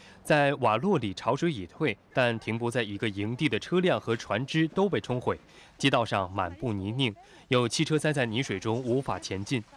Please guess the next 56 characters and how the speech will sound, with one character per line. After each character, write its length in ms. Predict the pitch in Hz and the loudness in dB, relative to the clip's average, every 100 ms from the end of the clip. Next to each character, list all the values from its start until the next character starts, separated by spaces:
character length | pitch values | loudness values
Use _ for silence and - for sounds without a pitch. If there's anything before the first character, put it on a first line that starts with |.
| - - - | -20 -20 0
当 160 | 175 | 2
地 80 | 196 | 4
政 160 | 185 156 | 4 2
府 240 | 113 95 | 0 -4
出 200 | 95 151 | -4 -2
动 160 | 151 120 | 0 0
消 160 | 151 | 2
防 180 | 143 131 | 2 0
员 120 | 113 127 | 0 0
到 160 | 147 | -2
场， 200 | 117 98 82 - - - | -2 -6 -8 -16 -20 -6
协 200 | - 160 | 2 4
助 180 | 226 | 4
处 220 | 156 - 151 | 0 0 0
理 160 | 113 | 0
被 180 | 92 107 | 2 0
洪 240 | 98 127 | 0 -2
水 160 | 175 95 | 0 -2
冲 220 | - 160 | -2 -2
走 100 | 165 | -2
的 140 | 92 98 | -4 -4
汽 160 | 117 | -4
车 220 | 104 120 | -2 -2
及 180 | 123 104 | -2 -4
清 240 | - 143 131 | -2 0 0
理 100 | 92 | 0
道 200 | 143 127 | 0 0
路 100 | 104 | 0
上 160 | 107 | -6
的 80 | 92 | -6
杂 200 | 92 87 | -6 -6
物。 180 | 101 120 - - - _ | -2 -4 -6 -20 -20 _
在 180 | - 131 | 2 2
比 200 | 113 101 | 2 2
奥 180 | 120 104 | 2 2
市， 200 | 113 92 - | -2 -6 0
部 120 | 202 | 2
分 160 | 175 139 | 4 4
民 200 | 120 143 | 2 2
居 180 | 165 165 | 2 2
被 120 | 170 | 0
水 160 | - | -2
冲 200 | - 156 | -2 -2
毁， 260 | 160 110 82 - - _ | -2 -2 -4 -10 -20 _
屋 200 | 143 151 | 0 2
内 300 | 147 120 113 | 4 2 0
一 140 | 113 131 | -4 -2
片 180 | 160 | 0
混 220 | 143 165 127 | 0 0 2
乱， 180 | 98 92 | 0 0
不 100 | 131 | -2
少 160 | 110 90 | -2 -2
家 140 | 110 | -2
私 120 | - | -2
报 160 | 117 98 | -6 -4
销。 240 | - 117 | 0 -2